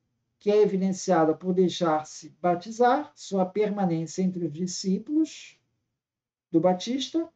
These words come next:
e o fato de copiar o ministério do batismo, em seu próprio ministério. Tudo isso combina com a imitação por ba-, parte de Jesus de outras práticas de João,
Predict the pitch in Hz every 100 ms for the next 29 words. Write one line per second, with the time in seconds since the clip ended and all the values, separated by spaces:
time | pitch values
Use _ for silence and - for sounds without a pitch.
0 | _ _ 190 247 254 254 254 262 269 269
1 | - 220 226 262 190 - 220 226 240 -
2 | 220 226 240 262 - 262 190 147 147 147
3 | - 180 185 180 190 233 - 202 156 -
4 | - _ _ - 311 285 269 - 277 214
5 | 202 254 247 185 - 220 214 220 262 277
6 | 262 - 196 196 180 175 180 180 - 208
7 | 185 180 165 170 202 277 - - _ _
8 | 170 226 302 302 302 - - 233 254 262
9 | 247 240 254 294 262 190 190